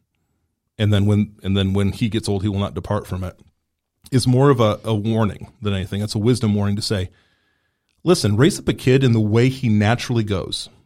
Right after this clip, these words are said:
As, as a, as a sinful, broken human being, if you as a parent train them that, that, that route, that way, that natural way in their sinfulness is the way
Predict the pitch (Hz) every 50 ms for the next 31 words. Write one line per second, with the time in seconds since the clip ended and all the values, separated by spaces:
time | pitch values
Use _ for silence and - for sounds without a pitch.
0 | _ _ - 127 117 110 104 - 143 123 107 98 113 104 98 95 - - _ _
1 | _ _ - 117 107 110 - - 143 156 147 165 143 107 135 135 131 131 147 127
2 | 101 131 139 139 143 113 107 104 98 98 95 98 - _ _ _ _ _ _ _
3 | _ _ _ _ _ _ _ _ _ _ _ - 110 - - 117 139 151 147 160
4 | 135 - - - 127 123 131 - - - - - - 131 127 127 123 123 127 135
5 | 127 107 110 98 - - - 127 107 113 101 104 107 110 117 120 - 127 117 113
6 | 104 92 90 90 - - - - 113 113 113 123 - - 120 113 101 95 95 98
7 | 104 107 - - 117 107 110 117 - - 135 123 107 104 101 101 98 98 107 110
8 | - - _ - - 110 110 113 117 107 - - 113 107 101 - 104 104 101 98
9 | 92 - - - - 117 101 98 113 101 95 104 110 117 117 120 127 123